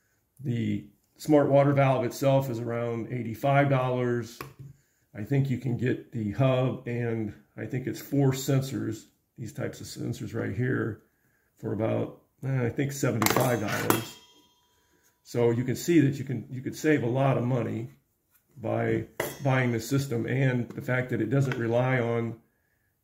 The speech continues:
internet is a big selling factor. So if you have any questions, please post them below.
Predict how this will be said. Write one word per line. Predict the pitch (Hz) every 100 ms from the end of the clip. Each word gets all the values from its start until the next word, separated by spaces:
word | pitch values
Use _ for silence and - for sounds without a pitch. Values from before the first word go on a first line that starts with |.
| -
internet | 147 139 113 110 - - _ _ _ _ _ _ _ _ _
is | - 120
a | 107
big | 135 127
selling | - 139 123
factor. | - 104 98 - - _ _ _ _ _ _ _ _ _
So | -
if | 139
you | 151
have | 180
any | 180
questions, | - 175 - 190 180
please | 139 170 170 165
post | 170 156 147
them | 147
below. | 135 131 147 165 170 170